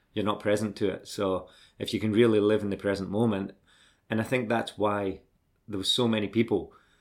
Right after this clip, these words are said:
that were living and riding and skating in those days that went to do amazing things,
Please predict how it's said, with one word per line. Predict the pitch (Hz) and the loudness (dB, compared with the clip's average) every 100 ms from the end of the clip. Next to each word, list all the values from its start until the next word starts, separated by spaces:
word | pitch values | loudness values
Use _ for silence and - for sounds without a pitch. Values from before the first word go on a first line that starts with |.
| _ _ | _ _
that | 98 95 | -2 0
were | 98 | 2
living | 98 107 98 | 2 2 2
and | 95 90 80 - _ _ _ _ _ _ - | -2 -4 -10 -16 _ _ _ _ _ _ -8
riding | 101 104 107 110 107 98 | -2 0 2 2 2 -2
and | 90 | -4
skating | - 113 104 107 | -2 0 0 -2
in | 95 | -4
those | 95 98 98 | 0 0 2
days | 107 95 90 - | 2 2 0 -8
that | 92 92 101 | -8 -6 -6
went | 98 - | -8 -8
to | - | -8
do | 95 98 | -2 -2
amazing | 95 95 92 95 | 0 -4 -4 -6
things, | 113 120 95 - | -4 -4 -4 -10